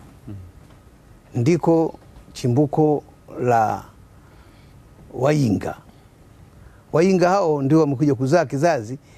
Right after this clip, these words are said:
Speaker 2: kilichofikia sasa hivi. Kuna Mtwa, Adam, Sapi wa pili. Huyu amerithi katika kizazi cha Wayinga, ndipo ambapo hapo katikati tukampata shujaa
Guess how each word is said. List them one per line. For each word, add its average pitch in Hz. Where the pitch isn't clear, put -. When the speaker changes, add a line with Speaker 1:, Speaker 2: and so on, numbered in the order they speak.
Speaker 2:
kilichofikia 139
sasa 120
hivi. 143
Kuna 117
Mtwa, 156
Adam, 143
Sapi 143
wa 104
pili. 104
Huyu 147
amerithi 170
katika 123
kizazi 131
cha 110
Wayinga, 165
ndipo 131
ambapo 165
hapo 180
katikati 165
tukampata 131
shujaa 156